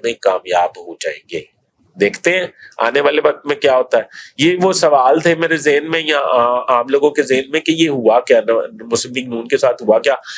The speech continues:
वैसे तो आपको पता है, अगर पीटीआई को जिताना होता तो फिर आपको पता है बल्ले का निशान ही वापस ना लिया जाता। अगर बल्ले का निशान उससे वापस ना होता तो मेरे ख्याल वो दो तिहाई अक्सरियत ले लेती। इसका फैसला आपने करना।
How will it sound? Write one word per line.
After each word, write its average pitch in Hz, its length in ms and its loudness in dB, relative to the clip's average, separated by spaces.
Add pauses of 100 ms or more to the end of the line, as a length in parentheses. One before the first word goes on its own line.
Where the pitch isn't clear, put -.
(240)
वैसे 156 280 2
तो 214 100 2
आपको 202 220 0
पता 202 220 0
है, 254 60 -2
अगर 220 100 -2
पीटीआई 185 500 0
को 190 140 2
जिताना 147 420 0
होता 156 300 0
तो 143 120 0
फिर 143 200 2
आपको 139 260 0
पता 147 200 2
है 143 260 2
बल्ले 117 300 0
का 139 120 0
निशान 117 380 -2
ही 139 60 -2
वापस 131 380 0
ना 127 60 4
लिया 117 200 4
जाता। 120 220 4
अगर 143 180 2
बल्ले 135 220 4
का 160 120 0
निशान 143 320 -2
उससे 160 260 0
वापस 151 460 0
ना 131 60 6
होता 151 260 2
तो 127 140 2
मेरे 120 160 2
ख्याल 123 160 -2
वो 120 80 -2
दो 110 180 2
तिहाई 101 280 -2
अक्सरियत - 440 -6
ले 151 100 4
लेती। 135 380 -2 (340)
इसका 160 220 0
फैसला 117 340 0
आपने - 240 -4
करना। - 320 -18